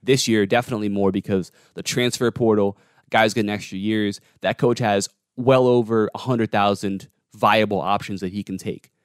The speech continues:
right? So you have to understand that if you're trying to get one of those spots right there, then the training that you go through, your, your commitment, your discipline to doing what you need to do to getting better, that's where it all stems from. That's where it all starts from.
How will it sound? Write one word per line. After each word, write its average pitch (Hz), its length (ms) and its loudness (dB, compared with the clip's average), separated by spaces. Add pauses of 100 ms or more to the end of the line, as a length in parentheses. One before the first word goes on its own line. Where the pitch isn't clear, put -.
(460)
right? 95 260 2
So - 100 -4
you 127 160 0
have 131 100 2
to 131 60 0
understand 113 360 -2
that 95 240 -4
if 98 160 -8
you're 113 160 0
trying 127 220 -2
to 117 60 0
get 113 100 0
one 113 80 0
of 110 60 0
those 104 300 -2
spots - 380 -6
right 101 180 -2
there, 107 280 -4 (180)
then 101 440 -2 (300)
the 113 100 0
training 120 280 0
that 107 180 -2
you 104 60 -6
go 101 220 0
through, 98 160 -6
your, 101 160 -2
your 104 240 -4
commitment, 104 580 -4
your 98 100 -4
discipline 101 560 -6
to 104 100 -6
doing 98 180 -2
what 95 180 -4
you - 40 -14
need 98 160 -6
to 95 40 -10
do 98 240 -2
to 80 60 -10
getting 92 320 -2
better, 85 340 -2 (400)
that's 113 360 2
where 113 160 0
it 104 40 2
all 95 140 0
stems 92 360 -8
from. 73 120 -16
That's 92 180 -12
where 110 140 -2
it - 20 2
all 95 100 -2
starts 101 380 -4
from. - 240 -12